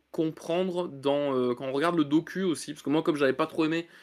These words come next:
Magdalene Sisters, j'ai été regarder le, le docu qui est sur YouTube, euh, Sex in a Cold Climate, du coup, euh, avec ces vieilles dames qui sont interrogées. Alors c'est un documentaire très à l'ancienne.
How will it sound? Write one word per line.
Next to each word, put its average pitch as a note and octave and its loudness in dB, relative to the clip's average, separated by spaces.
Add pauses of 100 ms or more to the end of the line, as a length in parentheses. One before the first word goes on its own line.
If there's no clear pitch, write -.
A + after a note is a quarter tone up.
(280)
Magdalene C3+ 0
Sisters, E3 0
j'ai C3+ 2
été B2 2
regarder C#3 2
le, B2 4
le A#2+ 2
docu B2+ 0
qui C#3+ 0
est B2+ 0
sur B2 -2
YouTube, C3+ -2
euh, G#2+ 2
Sex - -6 (200)
in B2 0
a A#2 -2
Cold C3 0
Climate, C3 0 (400)
du A#2+ -2
coup, E3+ 0 (320)
euh, - 2
avec B2 4
ces C3+ 2
vieilles C#3+ 6
dames D#3 6
qui - -10
sont B2 0
interrogées. C3+ 2
Alors B2 2
c'est A#2 -6
un A2+ -2
documentaire C3 -4
très - 0
à C#3+ 6
l'ancienne. F3+ 0